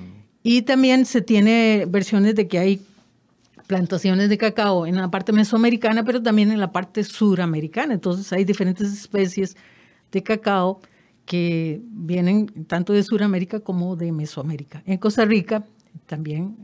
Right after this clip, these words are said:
se empezó a cultivar y a conocer el uso de esta planta de cacao. Los, cuando llegaron los conquistadores, encontraron que aquí se hacía una res-, redistribución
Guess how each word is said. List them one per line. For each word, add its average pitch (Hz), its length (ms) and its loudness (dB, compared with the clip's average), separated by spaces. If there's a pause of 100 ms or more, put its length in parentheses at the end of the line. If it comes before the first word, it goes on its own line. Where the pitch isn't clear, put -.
se 160 200 -10
empezó 151 320 -8
a 151 60 -6
cultivar 170 580 -2
y 190 80 0
a 170 60 -4
conocer 180 560 0
el 175 200 -2
uso 185 460 -4
de 151 300 -10
esta 147 180 -14
planta 156 540 -10 (480)
de 170 100 -4
cacao. 170 560 -4 (600)
Los, 196 420 2
cuando 214 260 4
llegaron 190 320 4
los 208 180 4
conquistadores, 196 1000 2
encontraron 170 640 -2
que 170 320 -2
aquí 247 480 0
se - 220 -8
hacía 180 480 0
una 175 680 2
res-, 190 480 -4
redistribución 196 1040 0